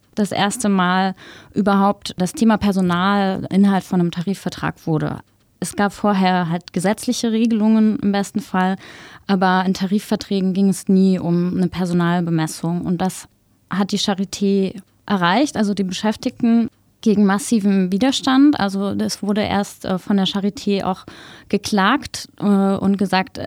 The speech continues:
nein, äh, Personalbemessung kann kein Inhalt von Tarifverträgen sein. Und am Ende hat aber das Berliner Arbeitsgericht dem Streik zugestimmt, also dem Arbeitskampf, und gesagt, ja, die Charité muss, äh, über diese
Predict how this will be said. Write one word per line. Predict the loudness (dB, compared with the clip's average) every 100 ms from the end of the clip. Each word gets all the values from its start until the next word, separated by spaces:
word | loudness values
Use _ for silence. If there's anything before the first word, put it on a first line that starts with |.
| -6 0
nein, | 2 4 2
äh, | 0 0 -2
Personalbemessung | -2 0 2 2 2 2 0 -4 -6
kann | -4 -4
kein | -2 0 2
Inhalt | 4 2 2
von | 0 0
Tarifverträgen | 0 -2 -2 -6 -6 -6 -2 0 2
sein. | 2 2 4 2 _ _ _ -8
Und | -2 0
am | 2 2
Ende | 4 4 2
hat | 0 -2
aber | 0 0
das | 0 -4 -8 -12 -4
Berliner | 0 2 2 0
Arbeitsgericht | -2 -4 -8 -6 -6 -10 -16 _ _ 2
dem | 4 4
Streik | 0 0 0 -2
zugestimmt, | 0 2 2 0 2 6 6 4 0
also | -4 -2 0
dem | 0
Arbeitskampf, | 2 0 -2 -4 0 2 2 -2
und | -2
gesagt, | -2 0 -2 -2
ja, | 0 0 0
die | -4
Charité | -4 -4 -2 2
muss, | 2 2 -2 -10 -14 -2
äh, | 0 2 2
über | 0 -2
diese | -2 -2 -4